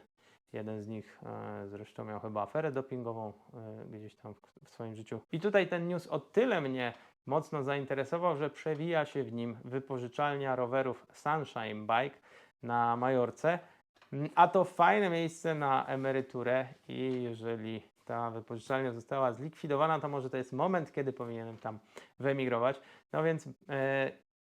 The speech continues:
zarzuty są takie, że kierowanie grupą przestępczą i udział w grupie przestępczej obrabowującej w Niemczech tiry,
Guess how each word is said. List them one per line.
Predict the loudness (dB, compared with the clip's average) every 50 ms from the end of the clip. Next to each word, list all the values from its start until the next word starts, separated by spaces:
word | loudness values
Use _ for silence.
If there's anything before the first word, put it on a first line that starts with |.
| _ _ _ _ _ _ _ _ _ _ _ _ _ _ _ _ -14
zarzuty | -8 -4 -2 -2 0 0 -2 -2 -2 -4
są | -2 0 -2 -2 -2 -4 -8 -12 _ 0
takie, | 0 0 0 0 0 -2 0
że | -2 -2 -4 -6
kierowanie | -6 -6 -4 -2 0 0 2 2 2 0 0 -2 -2 -4 -4
grupą | -4 -4 -6 -6 -4 -2 -2 -2 -2 -4
przestępczą | -6 -10 -10 -6 -4 -2 -2 -4 -4 -4 -2 0 0 -2 -2 -4 -10 -20 -20 _ _ _ -8
i | -6 -4
udział | -4 -4 -2 -2 -4
w | -2
grupie | -2 -4 -4 -4 -4
przestępczej | -6 -6 -8 -6 -4 -4 -4 -2 -2 -4 -2 0
obrabowującej | 2 2 2 4 4 2 2 2 0 -2 -2 -2 -2 -2 -2 -4 -6 -6 -6 -4 -6 -8 -10 -14 -18
w | -12 -6 -2
Niemczech | -2 0 0 -2 -4 -8 -12 -14 -14 _ _
tiry, | 0 2 4 6 6 4 2